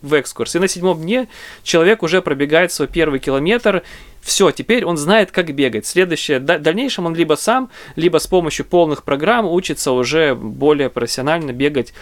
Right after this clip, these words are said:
там, для себя, допустим, или готовится к какому-то уже марафону настоящему. А, подписка может быть разная, то есть, может быть, на самом деле, там, тысяча рублей, полторы, две, три, а может быть, пять и даже десять, в зависимости от того,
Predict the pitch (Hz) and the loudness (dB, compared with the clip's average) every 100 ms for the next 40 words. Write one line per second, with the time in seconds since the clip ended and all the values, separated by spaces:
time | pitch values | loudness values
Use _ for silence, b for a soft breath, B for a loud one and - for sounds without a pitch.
0 | B - 113 120 127 135 120 101 101 - | B -8 -6 -4 -4 -2 -4 -4 -8 -12
1 | 113 - 120 135 139 123 - 135 - 110 | -12 -12 -6 -2 0 0 0 0 -2 -4
2 | 127 123 104 107 120 120 120 156 131 120 | -4 -4 -6 -4 -2 -2 -2 -2 -2 -4
3 | - 120 104 - - - - 147 143 - | -4 -2 -2 -6 -10 -12 -2 0 2 0
4 | 156 - _ 214 208 - 147 151 180 156 | -4 -4 _ -2 0 2 0 2 0 0
5 | 139 143 - 147 165 196 190 165 - 131 | -2 -2 0 2 2 2 -2 -2 0 0
6 | 120 - - 123 117 123 143 127 120 117 | 0 -6 -6 -4 -4 -2 -2 -2 -4 -6
7 | 120 - 127 120 123 120 110 104 104 185 | -4 -2 -2 -2 -2 -2 -4 -8 -6 -2
8 | 180 160 143 127 127 113 113 123 139 151 | -2 -2 -2 -2 -2 -2 -4 -2 -2 -2
9 | 131 143 135 139 143 120 135 131 117 - | 0 0 0 -2 -2 0 -2 -2 -4 -4
10 | - 135 143 123 110 110 117 113 110 131 | -2 0 -2 -6 -6 -4 -2 -4 -4 -4
11 | 127 110 117 127 - 117 - 113 123 135 | -4 -4 -2 -2 -4 -6 -4 -4 0 2
12 | 156 | 2